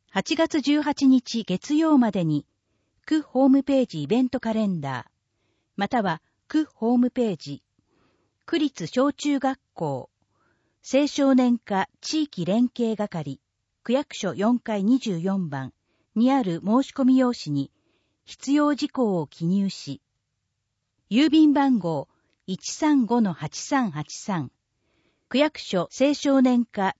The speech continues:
地域連携係、区役所四階二十四番へ郵送、窓口で。電話、零三、三六四七、九六二九。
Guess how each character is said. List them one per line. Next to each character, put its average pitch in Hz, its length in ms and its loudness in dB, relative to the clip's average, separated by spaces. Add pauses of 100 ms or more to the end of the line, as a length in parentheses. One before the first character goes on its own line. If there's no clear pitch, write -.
地 311 220 -4
域 180 240 -6
連 226 280 0
携 226 220 -2
係、 160 440 -8 (420)
区 226 100 -4
役 285 220 -4
所 180 120 -6
四 220 260 0
階 214 260 -4
二 247 180 4
十 185 220 -4
四 202 280 -2
番 135 300 -6 (320)
へ 147 200 -8 (300)
郵 254 220 0
送、 202 480 -4 (220)
窓 170 260 0
口 - 300 -8
で。 131 180 -14 (1400)
電 247 280 2
話、 214 200 -2 (380)
零 262 240 4
三、 233 360 -2 (460)
三 302 320 4
六 294 260 -2
四 226 280 2
七、 202 320 0 (280)
九 302 240 0
六 294 280 -2
二 190 340 -2
九。 160 380 -12